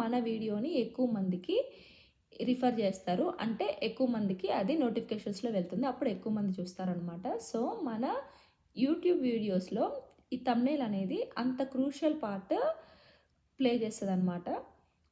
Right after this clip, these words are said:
So మనం ఈజీగా ప్రొఫెషనల్‌గా ఉండేలాగా థంబ్‌నెయిల్స్ ఎలా డిజైన్ చేసేయాలో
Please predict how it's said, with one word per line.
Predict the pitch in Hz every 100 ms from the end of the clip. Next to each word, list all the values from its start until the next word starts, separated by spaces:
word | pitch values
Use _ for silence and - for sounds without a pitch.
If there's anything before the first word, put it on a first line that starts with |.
| -
So | - 320 - - -
మనం | 233 233 - 226
ఈజీగా | 269 262 269 202 196 190 190 - _ _ _ _ 226
ప్రొఫెషనల్‌గా | 220 262 262 269 254 247
ఉండేలాగా | 220 202 190 175 180 160 -
థంబ్‌నెయిల్స్ | 202 214 214 208 339 277
ఎలా | 214 208
డిజైన్ | 190 185 180 185
చేసేయాలో | 175 175 170 180